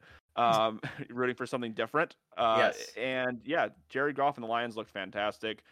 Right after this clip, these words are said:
Speaker 1: Baker Mayfield looked good. The, the Tampa Bay, uh, defenses looked good.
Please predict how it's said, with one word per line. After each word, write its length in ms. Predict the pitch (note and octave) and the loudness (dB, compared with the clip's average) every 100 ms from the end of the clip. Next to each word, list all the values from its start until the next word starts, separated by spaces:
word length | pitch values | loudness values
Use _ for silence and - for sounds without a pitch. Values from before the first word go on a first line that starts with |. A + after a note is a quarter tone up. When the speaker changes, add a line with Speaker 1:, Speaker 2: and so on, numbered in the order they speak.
| _ | _
Speaker 1:
Baker 220 | - C3 A#2+ | -2 -2 0
Mayfield 420 | A#2+ A#2+ A#2 A2 | -2 0 -2 -2
looked 300 | G#2+ - - | -4 -6 -6
good. 320 | A2 G#2+ G#2+ | -2 -2 -4
The, 320 | G2+ F#2 - | -8 -10 -10
the 100 | G#2 | -10
Tampa 300 | - A#2+ A#2 | -8 -10 -8
Bay, 360 | A2 A2 G#2 F#2+ _ _ _ - | -4 0 0 -4 _ _ _ -4
uh, 220 | G2+ G2 | -2 -2
defenses 500 | G2 A2 A2+ G#2+ G2 | -4 -6 -6 -8 -8
looked 240 | G#2 G2 | -8 -8
good. 340 | - G#2+ G2+ | -6 -2 -2